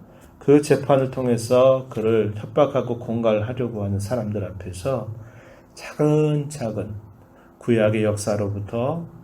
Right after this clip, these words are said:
설교할 수 있고 복음을 전할 수 있는 일들, 참 놀라운 일입니다. 그것이 성령께서 함께 하셔서 이루어진 일임을 우리는 알게 됩니다. 우리가 오늘 이 말씀을 보면서 몇 가지 생각을 합니다.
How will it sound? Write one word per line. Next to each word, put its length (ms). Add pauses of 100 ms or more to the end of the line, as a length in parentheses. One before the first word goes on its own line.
설교할 580
수 160
있고 400
복음을 400
전할 300
수 180
있는 340
일들, 320 (280)
참 200
놀라운 460
일입니다. 640
그것이 640 (800)
성령께서 840
함께 280
하셔서 460
이루어진 520
일임을 640 (100)
우리는 400 (480)
알게 540
됩니다. 520 (800)
우리가 220
오늘 160
이 60
말씀을 360
보면서 400
몇 160
가지 220
생각을 340
합니다. 540